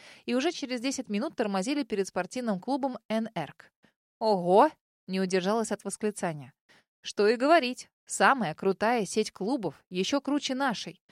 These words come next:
Если у нас просто элитные спортивные клубы, то это, не знаю, мега-элитный, элитный икс икс эль. У нас-то дорого, но здесь цены на несколько порядков выше.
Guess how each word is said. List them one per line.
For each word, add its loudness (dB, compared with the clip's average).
Если -2
у -4
нас -2
просто 2
элитные -2
спортивные -2
клубы, -4
то -2
это, 0
не -2
знаю, 0
мега-элитный, -2
элитный 2
икс -6
икс -6
эль. -2
У -2
нас-то 0
дорого, -2
но -4
здесь -2
цены -4
на 0
несколько -4
порядков -2
выше. -6